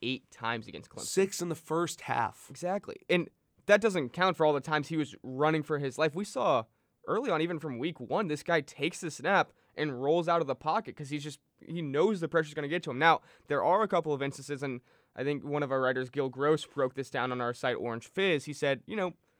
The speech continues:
Speaker 1: some of these aren't the offensive line's fault." A couple of times, DeVito rolled out of the pocket when he doesn't need to, and that led to a sack. But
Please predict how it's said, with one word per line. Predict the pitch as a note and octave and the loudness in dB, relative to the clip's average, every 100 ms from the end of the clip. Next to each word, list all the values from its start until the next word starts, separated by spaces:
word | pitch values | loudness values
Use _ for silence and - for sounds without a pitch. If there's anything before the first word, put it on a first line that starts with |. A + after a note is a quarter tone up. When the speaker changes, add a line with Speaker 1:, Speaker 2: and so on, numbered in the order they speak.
| _ | _
Speaker 1:
some | - | -4
of | C4 | -2
these | C4+ | 0
aren't | F3 E3+ | 0 2
the | E3 | 4
offensive | D3+ D#3 C#3+ | 2 2 -4
line's | C3 B2 - | -2 -2 2
fault." | G3 D#3 A#2 | 4 6 4
A | |
couple | E3 G#3 G3 | 4 2 2
of | |
times, | - D3 C3+ C3 - _ - | 0 0 0 -4 -16 _ -8
DeVito | C#3 G#3 G3+ C3 | -2 4 4 4
rolled | B2+ D#3 E3 | 4 6 8
out | D#3 | 4
of | |
the | C3+ | 2
pocket | - C#3 D3 | -2 -4 -4
when | B2 C3+ | -6 -6
he | C#3 | -6
doesn't | B2+ C#3+ C3+ - | -2 -2 -2 -8
need | A2+ B2+ D#3 - | -6 -4 -4 -4
to, | A#2 G#2 | -4 -2
and | A#2 G2+ _ - | -2 -4 _ -14
that | A#2+ C#3 D3 | 2 4 4
led | C3+ B2 - | 2 -4 -4
to | A#2+ | -8
a | |
sack. | - C#3+ C3+ | -2 0 2
But | - C#3+ | 2 0